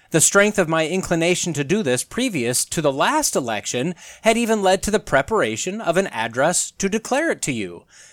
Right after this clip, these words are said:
But mature reflection on the then perplexed and critical posture of our affairs with foreign nations, and the unanimous advice of persons entitled to my confidence, impelled me to abandon the idea.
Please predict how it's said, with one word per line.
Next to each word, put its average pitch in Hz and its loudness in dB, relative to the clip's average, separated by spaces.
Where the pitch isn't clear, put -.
But 113 -2
mature 143 0
reflection 185 0
on 139 0
the 151 2
then 139 2
perplexed - -4
and 139 -2
critical 214 -2
posture 208 -2
of 139 -2
our 143 4
affairs 135 -2
with 151 -4
foreign 127 0
nations, 156 -4
and 208 2
the 208 -2
unanimous 247 2
advice 123 0
of 156 -4
persons 180 2
entitled 165 0
to 175 -2
my 139 0
confidence, 139 -2
impelled 220 4
me 170 0
to 208 2
abandon 131 0
the 135 -2
idea. 104 -6